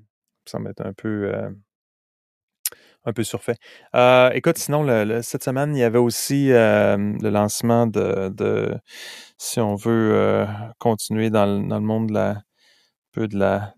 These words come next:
de la controverse et de la technologie mélangée ensemble, euh, Ron DeSantis, euh, qui a lancé sa campagne sur Twitter. Donc, euh, euh, évidemment, euh, ça a été, euh,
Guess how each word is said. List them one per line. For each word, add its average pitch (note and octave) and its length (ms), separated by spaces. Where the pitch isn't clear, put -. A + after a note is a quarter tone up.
de - 80
la G#2 80
controverse G#2+ 560
et G#2+ 40
de G#2+ 60
la G2 40
technologie G#2+ 600
mélangée G#2 460
ensemble, A#2 520
euh, G#2 280
Ron A#2 220
DeSantis, A#2+ 800
euh, G#2 220
qui - 160
a - 20
lancé A2 300
sa G#2+ 160
campagne A2 500
sur - 220
Twitter. B2+ 600
Donc, G#2+ 360
euh, G#2 420
euh, A2 600
évidemment, G#2+ 480
euh, G#2 300
ça - 160
a - 20
été, A2 480
euh, G#2 220